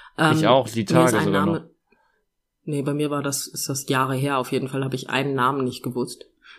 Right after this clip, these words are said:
Speaker 1: Dieser Name war Kai, übrigens.
Speaker 2: Mhm.
Speaker 1: Und, ähm, ich werde ihn noch nie wieder vergessen, einfach aufgrund der Story, dass ich da mit einer Freundin über, ähm,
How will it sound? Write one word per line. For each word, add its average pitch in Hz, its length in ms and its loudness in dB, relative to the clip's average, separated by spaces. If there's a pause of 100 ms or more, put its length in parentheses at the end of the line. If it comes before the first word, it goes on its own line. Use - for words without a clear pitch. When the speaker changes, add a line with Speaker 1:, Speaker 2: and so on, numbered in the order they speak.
Speaker 1:
Dieser 175 140 4
Name 156 220 2
war 135 100 -4
Kai, 127 380 -6 (340)
übrigens. 127 380 -4
Speaker 2:
Mhm. 127 60 -10 (420)
Speaker 1:
Und, 185 480 2
ähm, 151 240 -2
ich 156 120 -2
werde 185 140 6
ihn 165 60 2
noch 156 80 2
nie 165 120 2
wieder 160 140 0
vergessen, 165 340 0
einfach 139 200 -4
aufgrund 139 220 -6
der 139 100 -2
Story, 160 320 0
dass 143 120 -2
ich 156 80 -2
da 147 100 -6
mit 143 140 -6
einer 143 80 -4
Freundin 165 380 0
über, 135 400 -2
ähm, 127 320 -2